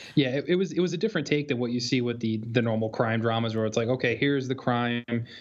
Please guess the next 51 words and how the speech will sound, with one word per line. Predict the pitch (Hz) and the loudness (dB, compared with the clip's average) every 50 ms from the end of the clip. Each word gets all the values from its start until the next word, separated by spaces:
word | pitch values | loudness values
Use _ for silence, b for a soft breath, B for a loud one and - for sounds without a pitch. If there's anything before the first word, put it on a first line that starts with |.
| B B _ | B B _
here's | - - 127 127 127 120 - | 2 4 4 4 4 2 0
how | 120 120 | -2 0
we're | 117 117 | 0 0
gonna | 117 117 | 0 0
break | 113 123 117 113 117 | 2 0 0 0 0
it | 113 | -2
down, | 113 120 113 113 | 0 0 0 0
in | 110 113 | 0 0
the | 113 | 2
end | 113 113 113 | 2 2 0
it | |
gets | 107 107 104 - | 0 -2 -2 0
tied | - 113 107 | 0 0 0
together." | 104 101 117 113 110 107 104 | 0 0 2 2 2 2 0
Like | 110 107 - | 0 0 0
you | 113 | 0
said, | 110 - 127 113 | 0 2 2 2
it | 110 | 2
was, | 110 110 107 - B B B B B B | 0 -2 -4 -6 B B B B B B
it | - | 4
was | 131 127 | 4 4
pieced | 127 - - 156 147 147 - | 2 0 0 0 0 0 0
together | - 131 127 123 113 117 | 0 2 2 2 2 0
differently | 113 127 165 165 151 143 127 120 113 | 0 0 0 0 0 0 0 0 0
where | 110 117 | 0 0
you | 117 131 147 | 2 2 2
were | 143 131 | 2 2
given | 127 120 139 139 131 120 | 0 0 0 0 0 -2
the | 113 113 | -4 -4
clues | - - 139 135 131 123 117 | -2 0 0 2 2 0 0
throughout | - 117 110 107 | 0 0 0 0
the | 110 107 | -2 -4
entire | 101 101 - 117 120 120 107 101 | -6 -2 0 0 2 2 2 0
episode, | 110 113 - - - - 120 107 107 104 - - | 0 0 0 0 -2 0 0 0 -2 -4 -6 -4
but | 104 107 101 92 | -2 -2 0 0
you, | 117 113 110 107 107 B B B B B B B B - | 0 0 0 -2 -4 B B B B B B B B 2
I | 127 | 2
mean, | 120 117 113 | 4 4 4
maybe | 120 135 139 156 | 2 2 2 0
you | 156 151 | 0 0
picked | 160 151 151 | 0 0 0
up | 165 156 160 | 0 0 0
on | 151 147 | 0 0
some. | 147 - 151 143 135 | 0 0 0 0 0
I | 120 117 | 0 0
thought | 123 - 135 123 120 | 0 0 0 0 0
I | 117 | 0
picked | 117 139 123 - | 0 -2 0 0
up | 127 117 - | 0 0 0
on | 120 113 110 | -2 -4 -2
some | - - 127 123 123 120 120 117 - - | 0 0 0 2 2 0 -2 -4 -8 -16